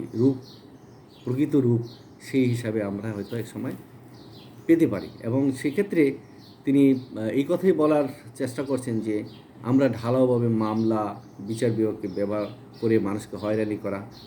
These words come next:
মানুষের জীবন জীবিকা নিশ্চিহ্ন করা, মানুষের মধ্যে ক্রমাগত ক্ষত, ক্ষোভ এবং কোন্দল সৃষ্টি করা থেকে বের হতে চাই। আসলে তাই, এটা খুব একটা গুরুত্বপূর্ণ জিনিস। আমাদের এটা একটা, মানে,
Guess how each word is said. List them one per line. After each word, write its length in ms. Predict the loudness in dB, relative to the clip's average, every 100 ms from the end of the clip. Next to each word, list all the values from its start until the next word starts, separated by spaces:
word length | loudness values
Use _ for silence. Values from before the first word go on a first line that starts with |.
| -6
মানুষের 480 | 0 0 2 0 2
জীবন 380 | 2 2 2 -2 -10 -14 -8
জীবিকা 340 | -2 0 2 2
নিশ্চিহ্ন 560 | 4 2 0 0 0
করা, 240 | 0 -4 -4
মানুষের 420 | -2 -4 -4 -2
মধ্যে 320 | -2 -2 -4
ক্রমাগত 460 | -6 -4 -2 -2 -4 -8
ক্ষত, 300 | -6 -6 -4 -2
ক্ষোভ 500 | -4 -6 -4 0 0 0 -8 -20 -20 -18 -6
এবং 280 | 0 2 2 2
কোন্দল 320 | 4 6 2
সৃষ্টি 420 | 0 -6 -6 -6
করা 420 | -4 -2 -2 -4 -8 -18 -20 -20 -10
থেকে 200 | -6 -4
বের 200 | -2 -4 -4
হতে 180 | -12 -16
চাই। 180 | -16 -20 -20 -20 -20 -10
আসলে 260 | -10 -8 -12
তাই, 100 | -12 -16 -18 -20 -20 -20 -20 -20 -10
এটা 120 | -6
খুব 160 | -2 0
একটা 200 | 0 0
গুরুত্বপূর্ণ 520 | 2 0 0 -4 -4
জিনিস। 280 | -6 -6 -10 -12 -18 -20 -20 -8
আমাদের 340 | 0 2 4 4
এটা 180 | 2
একটা, 260 | -2 -4 -8 -8 -18 -18 -10
মানে, 260 | -4 -4